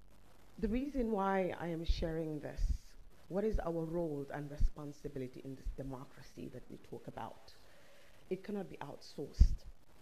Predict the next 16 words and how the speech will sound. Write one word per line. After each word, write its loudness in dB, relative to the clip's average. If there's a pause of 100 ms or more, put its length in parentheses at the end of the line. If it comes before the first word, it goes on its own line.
(1600)
We 0
need 0 (120)
to 0 (320)
do -10
the -8 (120)
sacrifice. 4 (320)
We 0
need -2
to -10
stand -4
up -8
for -6
this 8
country. -4 (1000)
We 0
cannot -4